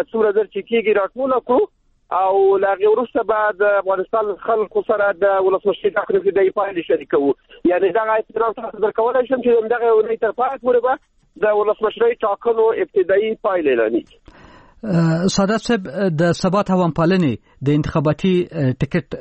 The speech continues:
Speaker 2: مشر عبدالله عبدالله تېره شپه وویل چې، د یکشنبې په ورځ چې اجازه ورکړه او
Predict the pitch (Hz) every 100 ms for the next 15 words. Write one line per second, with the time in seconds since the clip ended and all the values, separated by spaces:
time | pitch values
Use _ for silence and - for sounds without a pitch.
0 | 160 127 131 127 123 123 143 165 196 -
1 | 143 - 131 127 156 139 143 175 180 -
2 | _ - - - 202 190 - 185 190 190
3 | 190 165 - 156 _ _ - _ - 143
4 | 139 175 - 175 170 - 170 - 170 143
5 | 156 185 196 - 202